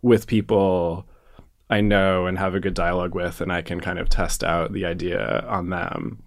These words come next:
And more often than not, they'll argue against it and kind of push me in different directions so I can make sure it's kind of navigating, uh, the different perspectives in a good way.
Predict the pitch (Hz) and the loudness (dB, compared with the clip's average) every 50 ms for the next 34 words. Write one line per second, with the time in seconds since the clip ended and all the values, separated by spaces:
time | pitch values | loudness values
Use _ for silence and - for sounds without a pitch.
0 | _ - - 117 110 107 104 101 95 90 - 107 101 92 87 85 82 85 85 - | _ -6 -2 0 2 2 2 2 0 0 -4 -6 -6 -4 -4 -4 -4 -4 -4 -4
1 | - - - 104 87 85 85 87 87 90 - - - - - _ _ - - 107 | -6 -4 -4 -2 -2 -2 -4 -6 -8 -8 -12 -20 -20 -20 -20 _ _ -4 0 0
2 | 95 95 98 95 90 90 82 82 85 - - - - 53 - - - - - - | 0 2 2 0 0 0 -2 -4 -6 -6 -4 -4 0 0 0 0 -2 -4 -6 -4
3 | 98 92 92 85 - - - 95 - - 101 95 92 - - - - - - - | -4 -4 -4 -6 -6 -6 -4 -4 -2 -2 -2 -2 -2 -4 -4 -6 -6 -4 -2 -2
4 | 50 - - - - - - - - - - - - 107 95 85 82 - 90 92 | -2 -2 -4 -4 -8 -8 -6 -6 -8 -8 -8 -4 -2 -2 -2 -2 -2 -2 -2 -2
5 | 92 95 85 - - - - 95 92 90 82 85 85 85 87 - - - - - | -2 -2 -2 -4 -4 -4 -2 -2 -2 0 0 0 0 -2 -4 -6 -6 -4 -4 -4
6 | - - - - - - - - - - - - - - 98 92 92 87 87 82 | -4 -8 -14 -18 -18 -16 -14 -14 -12 -10 -8 -8 -4 -4 -2 0 2 2 4 4
7 | 80 80 85 90 82 80 90 87 90 50 50 50 52 57 57 - - - - - | 2 0 -2 -2 -2 -2 -2 -2 -2 -4 -4 -4 -4 -6 -6 -10 -12 -18 -20 -20
8 | - - - 92 82 80 80 - 95 95 95 98 90 - - - - 92 - 92 | -20 -8 -4 -2 -2 -2 -2 -2 -2 -4 -4 -4 -6 -6 -6 -6 -10 -6 -6 -8
9 | 85 - - 92 - - - - - - - 60 55 57 - 60 55 50 - - | -6 -4 -6 -6 -6 -4 -4 -4 -4 -4 -4 -4 -4 -2 -4 -4 -2 -2 -4 -4
10 | - 110 | -4 -8